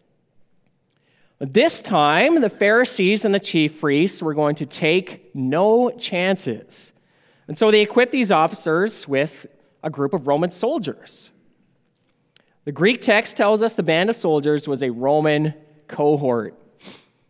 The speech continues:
And while we don't know the exact number of soldiers present here, it's clear that this was a formidable force of men. Moreover, they came out equipped with torches and, and weapons.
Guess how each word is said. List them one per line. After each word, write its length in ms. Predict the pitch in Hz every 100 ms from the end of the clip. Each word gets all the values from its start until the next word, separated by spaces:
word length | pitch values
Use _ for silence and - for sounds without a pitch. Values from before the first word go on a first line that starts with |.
| _ _ _ _
And 100 | -
while 220 | 135 160 165
we 80 |
don't 320 | 156 170 180 165
know 240 | 165 170
the 100 | 160
exact 640 | 131 123 147 160 196 - - -
number 440 | 156 175 196 208
of 120 | 214
soldiers 480 | - 170 185 196 196
present 340 | - 175 180 147
here, 400 | 123 120 160 190 - - - _ -
it's 160 | -
clear 720 | - - 135 131 147 262 285 - _ _ _ _
that 140 | 135 120
this 280 | 135 151 160
was 560 | 139 165 233 - - 127
a 400 | 131 147 156 156 - _ _
formidable 480 | - 135 123 139 165
force 720 | 175 247 302 180 - - -
of 160 | - 151
men. 280 | 262 165 107 - _ _ _ _ _ _ _ _ _ _ _ _ - _ _ _ _
Moreover, 260 | 139 247 339
they 140 | 165
came 260 | 160 233 240
out 160 | 294 226
equipped 460 | - 220 285 -
with 360 | 185 151 - -
torches 560 | - 247 - 180 139
and, 240 | 147 147 139
and 200 | 147 151
weapons. 720 | 170 - 135 104 - -